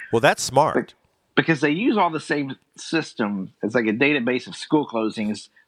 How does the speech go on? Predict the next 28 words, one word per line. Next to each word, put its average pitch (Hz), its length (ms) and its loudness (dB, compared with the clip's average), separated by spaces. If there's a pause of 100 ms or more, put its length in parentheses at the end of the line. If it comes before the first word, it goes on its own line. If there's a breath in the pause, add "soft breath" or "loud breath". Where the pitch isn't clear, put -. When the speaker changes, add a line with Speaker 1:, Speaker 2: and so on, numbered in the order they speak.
(180)
Speaker 2:
All 147 180 2
the 165 80 -8
Springfield 151 500 -4
media 131 240 0
<clears throat> - 140 -6
taps 117 260 0
into 110 300 -4
that. 98 280 2 (1200 soft breath)
Speaker 1:
Okay. 135 240 4
Speaker 2:
It's 87 160 -4
a, 92 180 -2 (160)
it's 107 220 -2
a, 101 180 -4
it's 101 160 -4
a, 95 220 -4
it's, 101 180 -8
it's 95 180 -4
a 95 120 2
one 120 560 0
single 101 580 0 (380 soft breath)
database. 92 880 0
So 85 300 0
you 92 220 2
only 101 220 -2 (260)
call 113 260 4
into 98 260 -2
that 90 260 0 (1160)
one 104 420 2